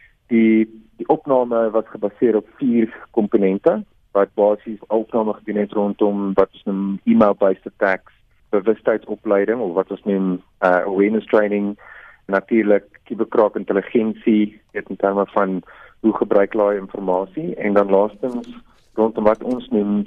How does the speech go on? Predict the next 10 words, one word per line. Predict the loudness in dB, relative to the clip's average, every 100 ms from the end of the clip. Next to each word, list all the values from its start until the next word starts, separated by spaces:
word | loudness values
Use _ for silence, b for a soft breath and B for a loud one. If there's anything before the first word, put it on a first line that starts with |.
| 0
cyber | 2 2 2 2
resilient | 2 -2 -2 -4 -6 -4
planning. | 0 0 -4 -14 _
So, | -14 -10
is | -2
hoe | 2
om | 2 2 0 -6 _ _ _ _ -4
resilient | -2 2 2 2 -2
te | -6
wees | 0 2 2